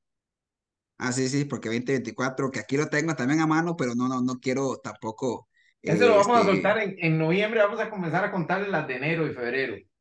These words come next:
Speaker 2: <laughs>
Speaker 1: Es correcto, es correcto, que también ya, ya, ya está cargadillo para que la gente se vaya midiendo, porque hay muchos que sí, que sí, eh, son muy demandadas, otras que son también con mucha anticipación, ya hacen cortes en, en los que son, en las que tienen su,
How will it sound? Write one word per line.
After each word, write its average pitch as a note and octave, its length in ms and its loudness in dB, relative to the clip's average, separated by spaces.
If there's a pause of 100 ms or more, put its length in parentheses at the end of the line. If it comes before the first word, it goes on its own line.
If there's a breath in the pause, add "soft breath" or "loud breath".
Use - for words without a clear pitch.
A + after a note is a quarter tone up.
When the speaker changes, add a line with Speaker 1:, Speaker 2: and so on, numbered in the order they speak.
(280)
Speaker 2:
<laughs> C#3+ 280 -6
Speaker 1:
Es E3+ 280 2
correcto, B2 640 -4
es B2 160 -4
correcto, A#2+ 460 -6
que A#2 100 -8
también A2+ 320 -4
ya, C3 140 0
ya, A#2+ 240 0
ya A#2 120 -4
está A#2+ 180 -10
cargadillo C3 680 -2
para A#2+ 120 -6
que A2 100 -10
la G2+ 100 -6
gente B2 220 -6
se B2 80 -8
vaya A#2 200 -4
midiendo, B2 440 -2
porque G2 440 -8
hay G2 160 -8
muchos A2 460 -8
que G#2+ 100 -10
sí, A2 300 -4
que G2+ 140 -8
sí, G#2 200 -4
eh, G#2+ 320 -2 (380 soft breath)
son A#2 140 0
muy A#2+ 100 4
demandadas, C3 760 2
otras A#2+ 360 -8
que G#2 140 -8
son A#2 320 -2
también A#2 420 0
con A2+ 180 -4
mucha A#2 340 -2
anticipación, A#2+ 640 -2
ya A#2 300 -4 (140)
hacen A#2+ 320 -2
cortes B2 540 -4 (360 soft breath)
en, G#2+ 200 -4 (160)
en B2 100 4
los A#2+ 100 0
que A2+ 80 -6
son, B2 320 0
en A2+ 100 -2
las A2 160 -6
que - 100 -10
tienen A#2+ 260 0
su, G#2 420 -2